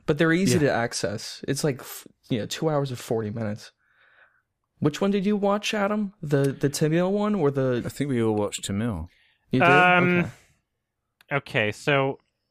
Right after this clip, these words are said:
Speaker 3: so there was a version on. So I watched the Tamil Netflix version. W-, in my attempt to find the Telugu version, I was directed to a YouTube link that said that it was the Telugu version. It also said it was in four K, but it was just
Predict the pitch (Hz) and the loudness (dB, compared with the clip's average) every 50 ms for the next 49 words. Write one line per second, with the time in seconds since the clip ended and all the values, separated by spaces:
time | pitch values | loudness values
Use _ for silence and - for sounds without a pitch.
0 | _ _ - - 151 156 175 185 180 160 175 165 139 127 151 165 180 180 185 202 | _ _ 0 2 4 6 6 6 6 6 4 4 4 4 6 6 6 6 6 6
1 | 180 175 165 160 156 139 143 143 - - 156 139 139 127 135 135 147 165 175 - | 6 6 6 4 4 2 0 -2 0 2 4 4 4 4 2 4 4 2 2 0
2 | - - - 156 - 160 143 139 139 135 135 131 131 123 - - 123 117 - - | -2 -4 -4 -2 0 0 2 4 4 4 4 4 2 2 0 0 -2 -2 -2 -2
3 | 113 107 101 95 101 98 104 - - - - _ - 139 131 147 - 165 170 185 | -2 0 0 0 -2 -4 -6 -8 -12 -18 -16 _ -4 0 2 2 4 4 4 4
4 | 196 196 190 185 180 175 170 160 151 143 - - 139 143 - - - 151 147 - | 4 4 6 6 6 6 6 6 6 4 2 0 -4 -4 -2 0 0 0 0 -2
5 | - 147 135 - - 147 143 139 139 139 143 143 143 131 123 123 120 - - 123 | -4 -8 -6 -2 2 4 4 6 6 4 2 2 0 -2 -2 -4 -2 -2 -2 0
6 | 117 127 127 127 120 123 120 110 113 110 107 107 104 110 107 104 107 110 - _ | 2 2 2 2 2 0 -2 0 0 0 0 0 0 -2 -2 -2 -4 -6 -10 _
7 | - - _ _ _ _ _ - 127 123 120 117 120 120 113 110 120 127 123 127 | -20 -20 _ _ _ _ _ -2 0 0 2 2 2 0 -2 -4 -6 -4 -2 0
8 | 123 131 131 - - 139 123 - - - 139 127 120 120 123 110 120 117 107 120 | 2 2 2 2 0 -2 -4 -4 -4 -4 -2 -2 0 -2 -2 -4 -6 -6 -6 -4
9 | 127 127 - - 123 107 117 113 110 104 - - 113 107 - - - 117 107 107 | -6 -4 -2 -4 -4 -2 0 0 0 0 0 -2 -4 -4 -4 -2 0 0 0 0
10 | 101 98 - _ _ _ _ _ _ _ _ 120 117 120 113 117 - - 127 120 | -2 -4 -10 _ _ _ _ _ _ _ _ -2 2 2 2 2 0 -2 -4 -4
11 | 113 101 113 117 - - 135 117 113 110 107 101 110 107 107 101 104 104 104 104 | -4 -4 -4 -6 -4 -4 -2 -2 0 -2 -2 -2 -4 -4 -2 -2 0 -2 0 0
12 | 110 104 101 - 107 123 147 175 190 - - 175 - - 160 147 139 131 127 117 | -2 -2 -2 0 2 4 4 4 4 4 2 0 2 2 2 4 4 2 0 0
13 | 127 123 123 120 117 117 - - - 127 120 107 - - 123 107 101 95 104 104 | 0 0 0 0 -2 -4 -4 -2 -2 0 0 0 0 0 0 0 0 0 -2 -2
14 | 98 98 101 - - 113 101 - - | -4 -4 -6 -6 -6 -6 -6 -6 -10